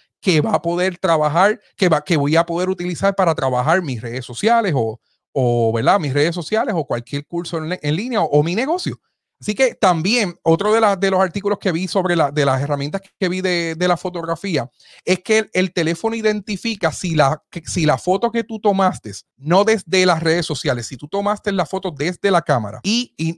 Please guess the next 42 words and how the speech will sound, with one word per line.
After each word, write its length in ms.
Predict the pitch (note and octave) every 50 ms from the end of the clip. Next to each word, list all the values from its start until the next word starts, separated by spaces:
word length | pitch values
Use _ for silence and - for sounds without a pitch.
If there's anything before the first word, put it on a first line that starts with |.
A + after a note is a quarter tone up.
| - _
utilizando 560 | G3 F3 D#3+ F3+ E3+ D#3+ - D#3+ E3+ G#3 A3+ G#3
la 80 | F3
cámara 360 | - - F#3 G3+ G#3+ G#3 G3+
del 160 | D#3+ D3+ D#3+ E3
celular 560 | - - D#3+ C#3+ C3 C3+ D#3+ G3+ A#3 B3 - -
y 140 | E3+ D3+
no 180 | C#3+ C#3+ D#3+ F#3+
de 100 | G#3 G3
las 160 | E3 C#3 A#2+
redes 240 | C#3 C#3 D3+ D#3 -
sociales. 340 | - B2 - E3+ E3 C3+ A#2
Ustedes 220 | - C3 B2 A#2+
saben 220 | - D#3 E3 E3+ D#3+
que 100 | - D#3
en 60 | C3+
las 120 | B2+ A2+
redes 180 | B2 B2+ D3 C#3+
sociales 320 | D#3+ - - D#3 E3+ - -
puedes 220 | - C3 C3+ C3+
activar 400 | C#3+ D#3+ - - C#3+ C3 C3 C#3+
una 160 | D3 B2+ G#2+ -
cámara. 360 | D#3 F3 E3 A#2+ A2+ G#2 - _ _
Si 180 | - - F3 D#3+
tomas 420 | - F#3+ G3 G#3 A3+ A#3 - G#3
la 140 | F#3+ F#3+ F3+
foto 380 | F3 - G3 G3 G3 G3+ F#3+ D#3+
desde 320 | F3 G3 G3 - - G3+
el 100 | G3+ F#3
ce-, 140 | - - E3+
utilizando 600 | - E3 - D#3 D#3+ C#3+ - - D#3+ F#3+ F#3+ G3 F#3+
el 100 | G3+ G3
celular 560 | - - G3+ G3 F3 D#3+ B2 G2+ - B2 - _
y 220 | - A#3 A#3+ A#3+ A3+
vas 340 | E3+ F#3 F#3+ A3+ A#3+ - B3
a 100 | A3+ A3+
pasar 420 | A#3 G3+ E3 - - F#3+ G3 G3 F#3
la 160 | E3+ D#3+ D#3
foto 480 | - - - F#3 F#3 F#3 F3+ - C#3+ C#3
a 60 | C3+
las 200 | B2+ A#2 - - -
redes 360 | - D#3 E3 F3+ F#3+ G#3 G3+
sociales, 600 | - G#3+ F#3 - - G#3+ G3 D3 B2 B2 C3